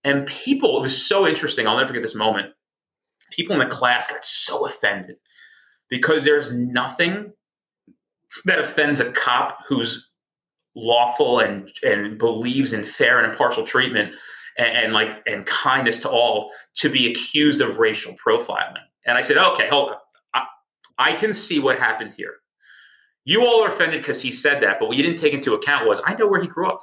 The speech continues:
and he probably went through that because the police were untrained." And, and that's a real thing. You haven't asked him for a second, "Did that really happen?" You're just presuming that he's casting. So, and they're like, "Wow, we didn't think of it that way." I'm like, "Of course you didn't think of it that way, but were you him?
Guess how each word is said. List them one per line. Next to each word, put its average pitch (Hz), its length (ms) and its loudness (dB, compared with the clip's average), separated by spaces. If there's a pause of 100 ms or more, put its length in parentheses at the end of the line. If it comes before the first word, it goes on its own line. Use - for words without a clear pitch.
(220)
and 143 240 -2
he 151 80 -4
probably 233 280 -2
went 226 180 2
through - 120 0
that - 200 -2 (760)
because 165 280 0
the 147 60 -4
police 135 320 0
were 120 140 4
untrained." 107 540 -4 (540)
And, 117 540 2 (140)
and 127 480 -2 (200)
that's - 240 -4
a 349 80 2
real 330 240 0
thing. 262 220 0
You 190 80 2
haven't 254 280 -2
asked 170 360 0
him 190 140 -2
for 185 160 0
a 170 60 2
second, 165 360 -2
"Did 131 100 -4
that 139 140 2
really 127 220 0
happen?" 110 320 -2
You're 220 140 0
just 302 180 -2
presuming 170 540 2
that 127 240 2 (260)
he's 165 220 -4
casting. 120 640 -4 (500)
So, 143 480 2
and 135 140 2
they're 135 80 4
like, 117 260 2
"Wow, 107 120 2
we 104 60 4
didn't 104 120 0
think 139 140 0
of 101 60 2
it 104 40 4
that - 100 -6
way." 101 100 -4
I'm 95 60 -4
like, 104 260 -2
"Of - 80 -20
course - 340 -4
you 151 80 2
didn't - 180 -2
think 104 120 -4
of 98 60 -6
it 202 40 -4
that 98 160 0
way, 98 160 -4
but - 180 -6
were 147 100 2
you 190 200 -2
him? 175 500 -2